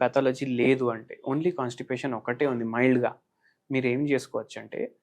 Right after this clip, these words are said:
బ్రయోని అనేసి ఒక మెడిసిన్ ఉంటది, టెన్ ఎం పొటెన్సీ. డైలీ పడుకునే ముందు ఓ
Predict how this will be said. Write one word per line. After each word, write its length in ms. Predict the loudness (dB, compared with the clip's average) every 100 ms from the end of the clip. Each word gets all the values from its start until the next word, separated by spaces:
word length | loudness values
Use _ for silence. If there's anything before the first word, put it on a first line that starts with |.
| _ _ -2
బ్రయోని 340 | 2 4 4 2
అనేసి 240 | 0 -2 -4
ఒక 80 | -4 -4
మెడిసిన్ 320 | -6 -6 -8 -8
ఉంటది, 260 | -14 -18 _ -20 _ _ _ _ _ _ _ 0
టెన్ 160 | 2
ఎం 60 | 2 2
పొటెన్సీ. 440 | -2 -6 -10 -16 -20 _ _ _ _ -2 4
డైలీ 220 | 4 4 4
పడుకునే 340 | 4 4 0 0
ముందు 200 | -2 -4 -10 _ _
ఓ 60 | -4